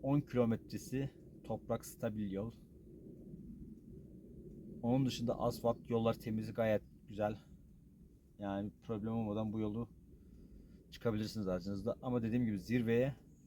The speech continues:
tam ulaşamıyoruz. Şu an bulunduğum nokta patika başlangıç noktası.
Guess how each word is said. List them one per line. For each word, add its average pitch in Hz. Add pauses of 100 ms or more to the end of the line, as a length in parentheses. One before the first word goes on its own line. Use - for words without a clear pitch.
(100)
tam 123
ulaşamıyoruz. 117 (880)
Şu -
an 123 (140)
bulunduğum 117
nokta 131 (760)
patika -
başlangıç 104
noktası. 120